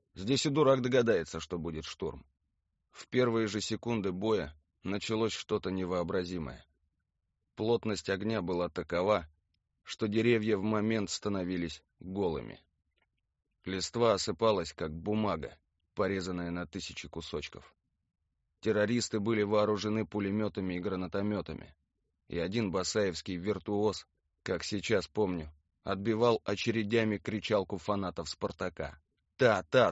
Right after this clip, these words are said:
та-та-та, та-та-та-та-та-та. А у нас были автоматы. В окнах боевики поставили заложников,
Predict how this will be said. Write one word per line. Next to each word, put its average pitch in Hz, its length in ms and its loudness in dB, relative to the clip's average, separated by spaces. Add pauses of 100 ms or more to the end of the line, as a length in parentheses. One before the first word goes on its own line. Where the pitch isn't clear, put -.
та-та-та, 110 540 4
та-та-та-та-та-та. 110 1300 2 (500)
А 92 140 -4
у 117 60 2
нас 120 220 2
были 113 260 2
автоматы. 98 680 -4 (800)
В 98 100 -2
окнах 117 320 0
боевики 110 440 0
поставили 104 520 0
заложников, 101 800 -2